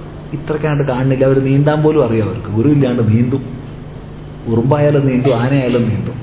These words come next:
ഇല്ലേ? ഒരു ഉറുമ്പ് നീന്തും സുഖമായിട്ട്,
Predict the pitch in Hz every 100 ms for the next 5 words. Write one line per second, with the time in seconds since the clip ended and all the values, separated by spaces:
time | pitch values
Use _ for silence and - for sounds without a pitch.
0 | - 175 151 - - - - 156 143 135
1 | 143 160 175 170 160 - - - - -
2 | - - - - - - - - 180 185
3 | 190 190 - 170 - 87 -